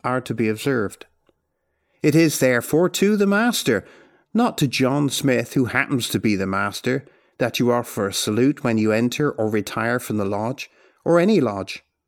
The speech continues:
Like any other salute, this may be done courteously and as if you meant it,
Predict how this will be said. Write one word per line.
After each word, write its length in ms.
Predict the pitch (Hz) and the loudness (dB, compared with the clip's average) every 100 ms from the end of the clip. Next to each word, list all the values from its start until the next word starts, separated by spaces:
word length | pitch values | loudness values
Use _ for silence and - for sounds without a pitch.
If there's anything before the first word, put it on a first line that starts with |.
| _ _ _ _ _ _ _ - | _ _ _ _ _ _ _ -2
Like 260 | 127 117 - | -2 -2 -2
any 240 | 156 214 | 2 2
other 240 | 196 190 185 | 2 2 0
salute, 640 | - 170 139 101 - - _ _ _ - | 0 0 2 0 -2 -12 _ _ _ -2
this 220 | 269 - | -2 2
may 160 | 175 156 | 2 2
be 140 | 147 | 2
done 260 | 127 127 127 | 2 2 2
courteously 920 | - 139 131 120 - 113 110 123 - - | 2 2 2 -2 -2 0 0 0 -4 -4
and 340 | 123 120 113 - | -2 -2 -4 -10
as 260 | 120 117 151 | -6 -2 0
if 220 | 147 147 | 2 2
you 80 | 120 | 0
meant 420 | 120 147 139 - | 2 2 2 0
it, 280 | 85 - | -6 -8